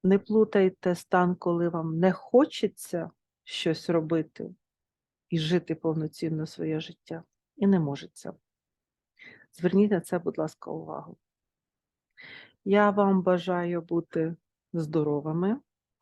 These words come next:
я вам бажаю не пропускати свої можливості. Якщо вам не вистачає натхнення і мотивації для того, щоб не пропустити свої можливості, ви можете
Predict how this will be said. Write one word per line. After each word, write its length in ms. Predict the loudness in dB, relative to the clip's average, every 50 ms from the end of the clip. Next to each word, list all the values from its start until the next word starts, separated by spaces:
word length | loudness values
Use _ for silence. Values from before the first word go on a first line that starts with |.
| _ _ _
я 180 | -2 0 0
вам 220 | 0 0 0 -2 0
бажаю 560 | -2 -2 -2 0 0 0 0 0 0 -2 -2
не 320 | 0 0 2 4 4 4
пропускати 760 | 2 0 -2 -6 -4 -6 -8 -10 -8 -6 -4 -4 -4 -4 -8 -10
свої 340 | -10 -8 -6 -4 -4 -2
можливості. 840 | -2 -4 -4 -4 -2 -2 0 0 0 -2 -6 -8 -8 -4 -4 -4 -4 -6 _ -20 -20 -20 -20 -20 -20 -20 -10 _
Якщо 420 | -2 -2 -2 -2 -2 2 4 4 4
вам 380 | 4 4 2 2 2 0 -4 -6 _ _ _
не 260 | 2 4 6 6 6 4
вистачає 920 | 4 2 0 -2 -4 -6 -6 -4 -4 -2 -2 -2 -2 -4 -6 -8 -10 -16 _ _ _ _ _ _ _ _ _ _ _ _ _ _ _ _ _ _ _ _ _ _ _ _ _ _ _ _ _ _ _ _ _ _ _ _ _
натхнення 960 | -2 -2 -2 -2 -4 -8 -6 -4 -4 -4 -4 -4 -2 -2 -2 -2 -2 -4 -6 -12 _ _ -2
і 100 | 0 2
мотивації 800 | 2 0 0 -2 -2 -2 -2 -2 -2 -4 -6 -4 -2 -2 -2
для 180 | -2 -2 -4 -4
того, 360 | -4 -2 -4 -2 -2 -2 -4
щоб 280 | -6 -6 -6 -6 -6 -6 _ _ -20 -20 -20 _ -4
не 80 | -4 -4
пропустити 580 | -2 -4 -8 -8 -10 -10 -6 -6 -6 -4 -6
свої 260 | -8 -8 -10 -10 -10 -10
можливості, 640 | -10 -10 -8 -6 -2 0 0 -2 -2 -2 -6 -6
ви 140 | -4 -4 -6
можете 520 | -6 -6 -6 -6 -8 -8 -8 -8 -8 -8